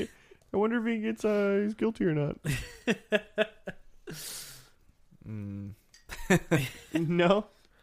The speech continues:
Speaker 3: Mm.
Speaker 1: Hmm.
Speaker 3: What else?
Speaker 1: Should we
Speaker 3: What
Speaker 1: first and
Speaker 3: else?
Speaker 1: last a documentary series? <laughs>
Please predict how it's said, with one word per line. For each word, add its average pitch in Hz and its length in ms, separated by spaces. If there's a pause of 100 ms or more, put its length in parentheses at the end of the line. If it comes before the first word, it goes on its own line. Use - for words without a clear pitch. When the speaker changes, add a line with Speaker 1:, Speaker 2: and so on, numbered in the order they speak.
(240)
Speaker 3:
Mm. 107 560
Speaker 1:
Hmm. 180 680 (800)
Speaker 3:
What 214 140
else? 165 420
Speaker 1:
Should - 60
we 277 40
Speaker 3:
What - 80
Speaker 1:
first 170 160
and 185 80
Speaker 3:
else? 175 40
Speaker 1:
last 170 200
a 151 60
documentary 131 640
series? 147 480
<laughs> - 60